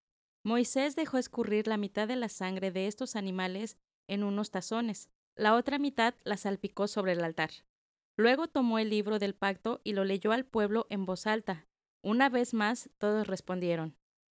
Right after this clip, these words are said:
"Haremos todo lo que el Señor ha ordenado. Vamos a obedecer". Entonces Moisés tomó la sangre de los tazones y la salpicó sobre el pueblo,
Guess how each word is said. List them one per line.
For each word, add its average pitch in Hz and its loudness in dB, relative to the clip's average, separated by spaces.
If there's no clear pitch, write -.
"Haremos 277 0
todo 262 0
lo 277 -2
que 196 -6
el 185 -4
Señor 196 -4
ha 196 2
ordenado. 185 -2
Vamos 240 2
a 202 0
obedecer". 165 -4
Entonces 208 0
Moisés 214 0
tomó 208 -2
la 202 -2
sangre 202 -4
de 233 -6
los 202 -6
tazones 190 -6
y 202 -4
la 190 -2
salpicó 185 -6
sobre 196 -4
el 185 -4
pueblo, 220 -2